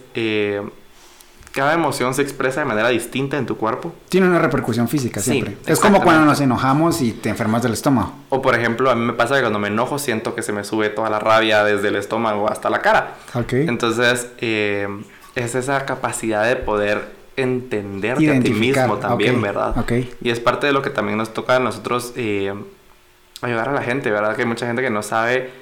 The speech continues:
Speaker 1: leerse a sí mismo. Por ejemplo,
Speaker 2: Ok.
Speaker 1: eh, me pasó este fin, eh, esta semana que alguien tuvo una mala experiencia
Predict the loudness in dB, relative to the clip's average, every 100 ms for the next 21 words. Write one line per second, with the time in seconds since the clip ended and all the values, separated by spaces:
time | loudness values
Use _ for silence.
0 | -20 _ -6 0 2 2 2 2 0 -2
1 | -2 -2 -2 -2 -6 -6 -4 -2 -2 0
2 | 2 4 2 -2 -16 -8 -4 -2 -2 -2
3 | -4 -8 -12 -18 -20 -20 -20 -20 -20 -20
4 | -20 -8 -6 -4 -4 -4 -2 -2 0 0
5 | 0 -2 -4 -2 -2 -2 -4 -8 -20 -20
6 | -18 -16 -16 -20 -10 -4 -2 0 0 0
7 | -2 -2 -4 -8 -20 -6 -2 0 2 0
8 | 0 -2 -2 -2 0 0 -2 -4